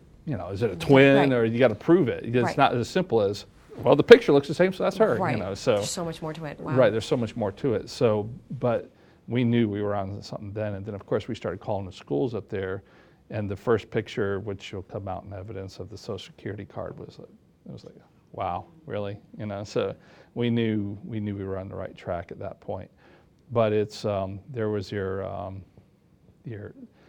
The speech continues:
Speaker 1: sixth sense as a detective to look at a picture and go,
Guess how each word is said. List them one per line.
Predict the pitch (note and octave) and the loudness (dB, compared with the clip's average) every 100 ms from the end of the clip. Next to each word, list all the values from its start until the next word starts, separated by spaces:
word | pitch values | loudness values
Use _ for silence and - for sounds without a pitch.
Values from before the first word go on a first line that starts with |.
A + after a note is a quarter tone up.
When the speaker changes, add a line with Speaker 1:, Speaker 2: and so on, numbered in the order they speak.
| _ | _
Speaker 1:
sixth | - - C3+ - | -8 -4 -4 -2
sense | A#2 A#2 D#3 - - _ _ _ _ _ - | -2 -2 -6 -14 -20 _ _ _ _ _ -14
as | A2+ | -12
a | A2+ | -10
detective | A2 - A2 - A2+ - - - - _ _ | -10 -6 -6 -6 -8 -10 -20 -20 -20 _ _
to | - | -4
look | A2 A2+ | -2 0
at | A#2 | 0
a | A2 | 0
picture | A#2+ G#2+ A#2 | -2 -2 -6
and | G#2 | -6
go, | G2 F#2+ | -6 -6